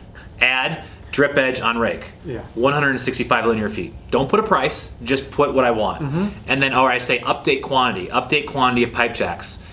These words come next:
Speaker 1: You missed two, total of six. No Xactimate needed.
Speaker 2: Yeah.
Speaker 1: And they usually will take that, and then what they'll do is they'll update their estimate and send it right back to you saying,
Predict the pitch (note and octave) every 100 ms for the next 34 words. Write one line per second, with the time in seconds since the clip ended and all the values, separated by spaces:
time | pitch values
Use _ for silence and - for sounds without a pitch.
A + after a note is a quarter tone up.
0 | - B2 B2 C3 D3+ - - D#3+ G#2+ -
1 | - - - C3+ C3 B2+ A2+ - A#2 -
2 | - - - - - - - A#2 D3 D#3
3 | C#3+ C3 C#3+ A#2+ B2+ C3 F#2 - - B2+
4 | G2+ B2 C3 F3 G3 A3 C4 A3+ G3 A#3+
5 | - A#2 A#2 B2+ C3 C3+ D#3 D3+ C#3+ D#3
6 | C3 A#2+ A#2 - C3 C3 A2 A#2 - A#2+
7 | A2 A2+ A#2+ F#2 B2+ C#3 D3 - A#2 G#2
8 | A2+ A2